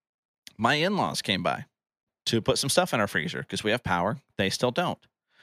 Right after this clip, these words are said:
What they do have is several solar panels sitting on their house, generating electricity right now. But by Florida state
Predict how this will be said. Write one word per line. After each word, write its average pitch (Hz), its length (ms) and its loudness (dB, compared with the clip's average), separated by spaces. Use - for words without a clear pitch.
What 117 280 2
they 117 200 2
do 135 260 0
have 135 540 -2
is 160 360 2
several 127 680 2
solar 247 400 2
panels - 560 -2
sitting 226 520 2
on 214 100 0
their 214 120 0
house, - 480 -4
generating 262 580 2
electricity 190 680 0
right 156 480 0
now. 180 420 0
But 160 540 0
by 117 220 2
Florida 135 600 0
state - 640 -2